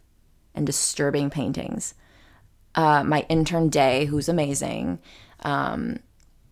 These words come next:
pointed them out. He's like, "Have you not looked at those?" And I'm like, "No, I'm too busy looking at my Instagram page to see how many likes I have." <laughs> Um, and he's like,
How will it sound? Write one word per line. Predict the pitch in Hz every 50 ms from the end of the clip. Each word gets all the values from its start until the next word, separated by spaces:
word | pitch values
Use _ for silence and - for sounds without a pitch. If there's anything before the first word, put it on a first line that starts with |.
| _ _ _ _ _
pointed | - - 180 170 165 160 135
them | 156 151
out. | -
He's | 160 165 165
like, | 170 156 -
"Have | 165 160
you | 170 190
not | 220 247 247 - -
looked | - 131 - -
at | 269 262
those?" | 285 285 294 302 311 311 302 - - - - - - - - - _ _ _ _ _
And | - 160 165 165 160 160 160 160 156 156 156 156 151 147 - - _ _ _ -
I'm | 160 165
like, | 175 175 170 170 165 151 - - - _ _ _ _ _ _ _ _ _ _ _ _ _ -
"No, | - - 185 170 170
I'm | 165 165
too | 165 165 160
busy | 156 165 156 165 160 156
looking | 143 147 - 156 156 151
at | 143
my | 147 151
Instagram | 143 147 156 160 - 190 190 202 208 214
page | 226 233 240 247 - -
to | 226 -
see | - -
how | 151 147
many | 143 143 143
likes | - - - - -
I | 202
have." | 214 226 - 214 240 233 226 185 - - -
<laughs> | - - - - - - - -
Um, | - 160 156 160
and | 151 151
he's | 151 143 147
like, | 147 151 -